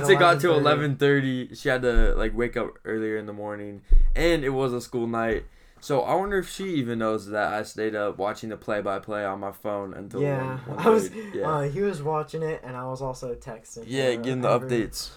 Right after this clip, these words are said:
Speaker 2: Um,
Speaker 1: So A J Pollock winning it for the Dodgers. And I'd say A J Pollock and the Dodgers bullpen collectively,
Speaker 2: Yes, absolutely.
Speaker 1: Buehler as well.
Speaker 2: Absolutely.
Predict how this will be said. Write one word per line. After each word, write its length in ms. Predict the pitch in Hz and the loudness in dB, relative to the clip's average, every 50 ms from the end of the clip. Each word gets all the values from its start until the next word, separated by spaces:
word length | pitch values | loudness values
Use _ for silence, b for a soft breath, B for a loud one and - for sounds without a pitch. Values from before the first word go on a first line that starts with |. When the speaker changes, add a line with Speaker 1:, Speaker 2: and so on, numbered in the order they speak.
| - - - - - - | -10 -8 -6 -6 -6 -6
Speaker 2:
Um, 420 | 117 117 113 110 107 104 104 104 | -8 -10 -10 -10 -12 -12 -12 -12
Speaker 1:
So 140 | 101 101 123 | -10 -10 -6
A 160 | - 131 151 151 | -4 -2 -2 0
J 200 | 139 151 147 147 | 0 0 0 0
Pollock 480 | 143 - 131 127 127 123 120 110 - - | 0 -2 0 0 2 0 0 -2 -6 -12
winning 380 | - 98 113 127 127 127 123 120 | -10 -6 -6 -4 -4 -4 -4 -6
it 140 | 113 - - | -6 -8 -8
for 140 | - 113 107 | -8 -8 -8
the 100 | 107 104 | -6 -6
Dodgers. 680 | 95 107 98 101 107 101 104 104 101 101 101 - - - _ _ _ _ - | -4 -2 -2 -2 -2 -4 -8 -10 -10 -10 -12 -14 -18 -20 _ _ _ _ -6
And 240 | - 160 175 175 151 | -4 -2 -2 -2 0
I'd 220 | - 151 165 156 | 2 2 2 0
say 200 | - 175 170 143 - 107 | 0 -4 -4 -4 -4 -4
A 40 | 127 | -4
J 140 | 123 127 127 | -4 -4 -6
Pollock 380 | 123 - 127 120 120 120 - - | -6 -4 -2 -2 -2 -2 -4 -8
and 280 | - 104 117 117 113 113 | -10 -8 -8 -6 -8 -8
the 60 | 107 | -8
Dodgers 340 | 101 - 101 107 107 101 101 | -6 -4 -4 -4 -4 -6 -10
bullpen 640 | - - 104 104 104 - 107 104 104 101 101 98 - - | -8 -6 -6 -6 -6 -8 -10 -10 -10 -12 -14 -16 -18 -14
collectively, 600 | - - 101 98 98 - 110 101 98 107 107 107 | -10 -6 -6 -6 -6 -6 -8 -8 2 6 8 8
Speaker 2:
Yes, 100 | - - | 8 8
absolutely. 480 | - - 123 - - 113 110 107 117 120 | 4 2 0 -4 -6 -8 -8 -8 -6 -6
Speaker 1:
Buehler 400 | 120 120 117 117 113 110 - - - | -4 -4 -4 -4 -4 -6 -6 -8 -10
as 180 | 101 104 95 | -12 -12 -12
well. 300 | 101 101 104 104 101 101 | -10 -8 -6 -4 -4 -4
Speaker 2:
Absolutely. 600 | 101 101 - 104 101 101 95 90 90 85 90 90 | -6 -8 -12 -16 -20 -20 -20 -20 -20 -20 -20 -20